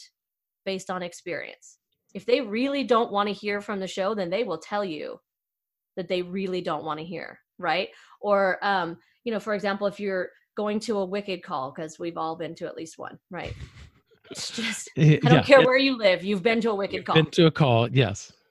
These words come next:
Speaker 1: Um, they, they have gotten to a point, at least out here, where they will say, "Do not sing Wicked," 'cause they don't wanna hear popular twenty-five thousand times in the day. They don't wanna hear it.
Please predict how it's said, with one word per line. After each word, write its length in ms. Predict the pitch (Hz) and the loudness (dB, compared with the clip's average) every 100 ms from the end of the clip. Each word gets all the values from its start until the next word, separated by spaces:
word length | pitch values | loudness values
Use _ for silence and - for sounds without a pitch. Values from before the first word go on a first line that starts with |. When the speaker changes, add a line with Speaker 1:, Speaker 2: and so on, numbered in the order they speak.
| _ _ | _ _
Speaker 1:
Um, 400 | 233 220 196 156 _ _ _ _ _ _ 220 | 4 4 2 -6 _ _ _ _ _ _ -2
they, 400 | 196 262 269 - | 4 6 4 -4
they 220 | 190 233 | -2 4
have 140 | 247 185 | 4 4
gotten 300 | 233 240 226 | 2 2 0
to 140 | 214 | -2
a 60 | 185 | -4
point, 340 | - 180 170 170 | -2 -2 -2 -2
at 100 | 165 | -4
least 200 | 180 190 | -4 -2
out 160 | 156 | -4
here, 240 | 165 226 175 | -4 -4 -2
where 160 | 175 | -2
they 180 | 170 185 | 0 -2
will 160 | 175 165 | -2 -6
say, 540 | - 214 165 151 147 _ _ _ - | -4 -4 -2 -6 -12 _ _ _ -16
"Do 180 | 185 254 | -2 0
not 280 | 247 202 170 | 2 0 0
sing 240 | - 190 | -6 -6
Wicked," 240 | 160 139 - _ _ _ _ _ _ _ _ | -6 -10 -16 _ _ _ _ _ _ _ _
'cause 160 | 226 269 | -6 4
they 140 | 269 | 6
don't 220 | 311 302 | 6 4
wanna 200 | 247 254 | 4 4
hear 720 | 233 - 320 254 190 190 202 _ _ _ _ | 2 -2 0 2 2 2 -2 _ _ _ _
popular 800 | - 262 269 214 190 180 190 196 _ _ _ _ | 2 4 4 0 0 0 -2 -6 _ _ _ _
twenty-five 640 | - 262 247 233 233 214 208 | -4 2 2 4 4 4 0
thousand 520 | - 208 214 196 196 | 0 2 2 0 -4
times 420 | 214 202 175 175 | -2 -2 -2 -4
in 100 | 185 | -6
the 60 | 180 | -2
day. 260 | 240 180 | 0 0
They 140 | 180 220 | 0 2
don't 100 | 262 | 4
wanna 140 | 277 | 4
hear 340 | 269 277 294 | 0 -2 -2
it. 120 | 170 | -2